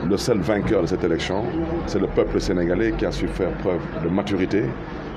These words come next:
et qui a su faire preuve de dépassement. Depuis la proclamation et un peu avant la proclamation des résultats, il y a des tentatives manifestes venant de la part du pouvoir de chercher à me neutraliser. Vous avez tous vu que lors de la proclamation provisoire des résultats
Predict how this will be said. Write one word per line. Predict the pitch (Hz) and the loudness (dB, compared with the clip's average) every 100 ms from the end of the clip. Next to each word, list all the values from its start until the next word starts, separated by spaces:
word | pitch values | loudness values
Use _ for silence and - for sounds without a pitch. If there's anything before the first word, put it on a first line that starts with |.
| - | -4
et | |
qui | 80 | -2
a | 92 | 0
su | 90 | -2
faire | 80 85 | -2 -2
preuve | 73 87 | -2 -2
de | 80 | 0
dépassement. | 80 78 71 80 - - - - - - - - - - - 87 | 0 -2 -4 -6 -8 -10 -12 -12 -12 -10 -10 -10 -12 -12 -6 2
Depuis | 120 120 160 | 2 4 4
la | 131 | 4
proclamation | - 135 127 120 101 87 - 71 69 - - | 2 -2 2 2 2 0 -2 -4 -6 -10 -4
et | 98 - | -2 0
un | 131 143 | 0 0
peu | 147 | 2
avant | 127 101 | 2 4
la | 98 | 2
proclamation | 82 95 98 87 80 - 76 | 0 0 0 0 0 -2 -2
des | 82 | 0
résultats, | 85 78 76 78 - - - - - - - - | 0 -2 -4 -6 -8 -10 -10 -10 -10 -10 -10 -4
il | 120 123 | 0 2
y | 135 | 2
a | 131 | 2
des | 113 | 2
tentatives | 120 113 110 104 80 - | 2 0 2 2 0 0
manifestes | 104 117 110 104 - - - 87 | 2 2 2 0 -2 -4 -2 2
venant | 107 95 76 | 2 2 0
de | |
la | 92 | 0
part | 92 104 95 78 80 | 2 2 2 0 -2
du | 87 | 0
pouvoir | 120 101 101 107 110 85 - - - - - - | 2 4 4 2 0 -2 0 0 -2 -2 -2 0
de | 98 | 2
chercher | 123 - 120 120 | 2 2 2 4
à | 92 | 4
me | 98 | 2
neutraliser. | 101 98 90 78 69 - - - - - - - | 2 2 2 2 0 -2 -2 -4 -4 -4 -4 0
Vous | 120 | 2
avez | 113 | 4
tous | 110 135 - | 4 2 2
vu | 113 117 | 2 2
que | 104 | 4
lors | 98 110 | 2 4
de | |
la | 110 | 2
proclamation | 101 104 110 98 95 - 87 | 2 0 0 2 0 0 -2
provisoire | 82 101 92 90 | 0 0 2 2
des | 85 | 2
résultats | 80 78 78 | 0 0 0